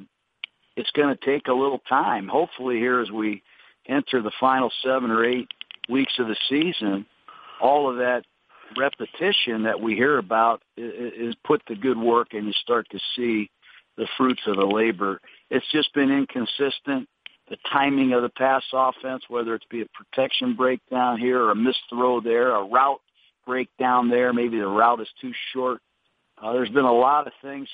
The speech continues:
go wrong. It's, it's been hot and cold and, and mostly cold. And they've gotta throw the ball better to, I think, be a factor in the playoffs. Um, but to answer your question, it's, it's,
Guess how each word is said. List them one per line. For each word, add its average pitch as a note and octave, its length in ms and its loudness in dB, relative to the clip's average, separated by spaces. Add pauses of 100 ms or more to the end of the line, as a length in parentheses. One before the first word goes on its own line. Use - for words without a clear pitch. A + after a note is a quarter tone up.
go B2+ 300 -10
wrong. B2+ 320 -2
It's, A2 100 -10 (360)
it's - 100 -20 (100)
been C3 320 -8 (600)
hot D3 360 2
and B2+ 140 -14
cold D#3+ 460 -2
and, B2+ 160 -2
and A#2+ 160 -4
mostly E3 420 0
cold. F#3 460 0 (560)
And A#2 120 -10
they've D#3+ 220 -2
gotta F3+ 280 2 (100)
throw E3 200 0
the D#3 120 -4
ball D3+ 320 2
better B2+ 540 -2 (600)
to, C3 220 4
I C3+ 180 4 (100)
think, B2+ 280 -6
be C3+ 160 2
a B2 60 -2 (280)
factor C3 460 2
in C3 100 2
the C3+ 80 0
playoffs. A2+ 520 4 (760)
Um, G#2+ 560 0 (1160)
but B2+ 140 -4
to C3 80 4
answer D3 300 2
your B2+ 100 2
question, C3+ 540 0
it's, A2 160 -8
it's, A#2 180 -14